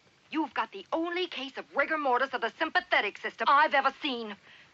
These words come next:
The only thing you get warm over is a look at yourself in the mirror and those acres of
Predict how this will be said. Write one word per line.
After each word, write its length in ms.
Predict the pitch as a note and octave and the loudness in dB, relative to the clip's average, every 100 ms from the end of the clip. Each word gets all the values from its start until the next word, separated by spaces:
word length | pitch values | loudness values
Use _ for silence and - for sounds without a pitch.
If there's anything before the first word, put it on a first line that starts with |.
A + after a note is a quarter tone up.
| _ - | _ -8
The 60 | A#3+ | 0
only 180 | C4 B3+ | 2 2
thing 220 | C#4 A#3+ | 0 0
you 140 | C#4+ | -2
get 260 | A3+ G3+ D#3+ | 0 0 4
warm 260 | A3+ A3 G#3+ | 6 6 4
over 180 | G#3 | 2
is 80 | G#3+ | 0
a 100 | G#3+ | 0
look 220 | G#3+ D#4+ C#4 | 2 2 0
at 120 | - | 2
yourself 420 | B3 A#3 C#4 A#3 | 2 4 2 2
in 80 | A#3 | 0
the 80 | A3 | 0
mirror 480 | A#3+ D4+ A3 G3+ G3 - - | 2 4 4 0 -6 -12 -4
and 120 | - C#4 | 0 2
those 180 | C#4 - - F#4 | 0 0 6 6
acres 360 | F4+ - F3+ - | 6 0 -4 -2
of 120 | G3 | -2